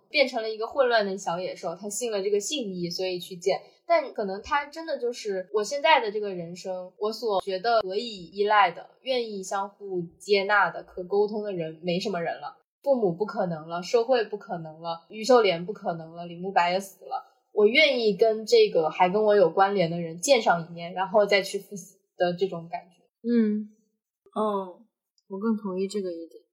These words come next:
Speaker 2: 那我们聊一聊你能不能理解那跳吧，因为我们可能理解的都不一样。你觉得他是为什么跳？
Speaker 1: 我觉得首先是影像上让我觉得有一点尴尬，这一跳的特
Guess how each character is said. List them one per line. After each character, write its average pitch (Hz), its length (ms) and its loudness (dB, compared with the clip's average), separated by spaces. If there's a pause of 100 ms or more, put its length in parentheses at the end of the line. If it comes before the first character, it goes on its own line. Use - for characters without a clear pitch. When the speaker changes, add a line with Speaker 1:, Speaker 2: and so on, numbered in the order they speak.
(420)
Speaker 2:
那 349 180 -4
我 262 80 2
们 220 200 2
聊 208 200 2
一 294 40 0
聊 240 180 2
你 233 180 2
能 190 220 -2
不 254 80 0
能 254 140 0
理 220 180 0
解 202 200 -6
那 190 180 -6
跳 254 280 -2
吧， 165 280 -4 (280)
因 220 160 2
为 214 120 2
我 185 40 0
们 185 140 -4
可 196 140 -4
能 170 160 -2
理 175 160 0
解 196 120 -2
的 175 140 -4
都 185 140 2
不 196 100 -2
一 180 160 -4
样。 180 260 0
你 175 60 -8
觉 185 180 2
得 220 80 6
他 262 220 -2
是 339 120 -2
为 277 140 6
什 220 140 -4
么 170 100 -8
跳？ 202 300 -2 (420)
Speaker 1:
我 254 180 6
觉 202 180 -4
得 254 140 6
首 - 320 2
先 320 340 2
是 349 140 -4 (140)
影 202 360 0
像 269 480 0
上 208 280 0
让 214 180 4
我 185 180 4
觉 180 240 0
得 196 140 0
有 185 200 4
一 170 120 -2
点 185 180 0 (220)
尴 170 220 -2
尬， 175 160 0 (160)
这 381 120 2
一 254 140 -2
跳 - 180 0 (120)
的 240 80 -2
特 370 180 0